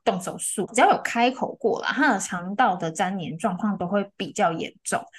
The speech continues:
那肠道一旦粘连以后啊，其实它的那个弹性真的就是，就是会有一个结痂的一个部分嘛，所以它的肠子蠕动的速度跟能力就会变差。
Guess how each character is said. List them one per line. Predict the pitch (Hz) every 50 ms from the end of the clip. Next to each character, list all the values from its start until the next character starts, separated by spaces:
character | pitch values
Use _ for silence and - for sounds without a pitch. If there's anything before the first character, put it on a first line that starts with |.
| - - - - -
那 | 440 453 -
肠 | - 240 214 226 233
道 | 285 349 311 247 -
一 | 339 302 285
旦 | - - - 277 240
粘 | 233 - 262 269 277 294 269
连 | 190 160 160 180 180
以 | - 175
后 | 180 220 202 170
啊， | 160 165 165 175
其 | - 226
实 | 208 214 220
它 | 214 - 240 240
的 | 240 226 175
那 | 175 196
个 | 202 208 175 170
弹 | 170 - - 165 156 160 185
性 | 185 240 220 175 170
真 | - 202 202
的 | 185 160
就 | - 185 185
是， | 185 196 190 170 -
就 | - 269 285
是 | 302 330
会 | 320 311 254
有 | 180
一 | -
个 | - 185 185
结 | 185 - 185 160 165
痂 | 165 - 180 180 190
的 | 190 165
一 | 165 160
个 | - -
部 | 180 220 202 170
分 | - - 190 175 185
嘛， | - -
所 | 180 - 311
以 | 269
它 | 226 269
的 | 247 220
肠 | 214 - 180 180 185
子 | 185 180
蠕 | 165 170 165 - -
动 | - 240 196 185 180
的 | 175 - - - - - -
速 | - - 302 277 208 202
度 | - 262 226 185 -
跟 | - 208 202 208
能 | 190 165 170 190
力 | 214 202
就 | 170 180 180
会 | 185
变 | 185 190 185 - 185
差。 | - - - -